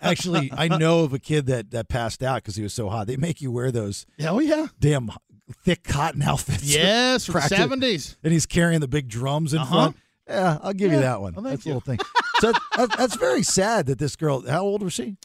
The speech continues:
Speaker 2: She was twenty-three.
Speaker 1: So a young girl out there having some good times.
Speaker 2: Mm-hmm.
Speaker 1: And
Speaker 2: Just
Speaker 1: she
Speaker 2: at the
Speaker 1: falls.
Speaker 2: beginning of her life.
Speaker 1: Yeah.
Speaker 2: An off-duty doctor was on hand, uh, to give her C P R. She was taken by ambulance to, uh, Sutter Roseville, where she, uh,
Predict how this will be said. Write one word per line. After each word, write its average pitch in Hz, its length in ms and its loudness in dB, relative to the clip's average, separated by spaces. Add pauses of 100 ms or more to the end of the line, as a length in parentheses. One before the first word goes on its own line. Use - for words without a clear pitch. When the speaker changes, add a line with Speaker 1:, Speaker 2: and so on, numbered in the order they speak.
(140)
Speaker 2:
She 185 120 -8
was 160 80 -6
twenty-three. 104 520 -14 (120)
Speaker 1:
So 147 120 -4
a 135 40 -2
young 185 300 2
girl 165 300 2
out 151 180 0
there 151 160 2
having 139 280 2
some 120 160 -8
good 117 200 -2
times. 127 460 -2
Speaker 2:
Mm-hmm. 120 140 -16 (480)
Speaker 1:
And 208 80 -6
Speaker 2:
Just 175 100 -2
Speaker 1:
she 185 60 -4
Speaker 2:
at 160 40 -2
the 147 60 -6
Speaker 1:
falls. 127 180 -2
Speaker 2:
beginning 139 200 -6
of 117 80 -10
her 113 80 -8
life. 98 340 -12 (120)
Speaker 1:
Yeah. 110 300 -2 (420)
Speaker 2:
An 120 140 -8
off-duty 139 340 -2
doctor 123 320 -4
was 117 280 -10
on 160 180 0
hand, 147 420 -8
uh, 113 200 -8
to 123 100 -12
give 123 100 -14
her 127 80 -6
C 131 160 -10
P 120 160 -10
R. 107 240 -4
She 117 140 -12
was 104 60 -10
taken 110 180 -12
by 110 140 -12
ambulance 107 540 -16
to, 98 200 -20
uh, 90 60 -16
Sutter 98 260 -12
Roseville, 98 460 -12 (240)
where 101 100 -12
she, 95 280 -16 (140)
uh, 95 220 -14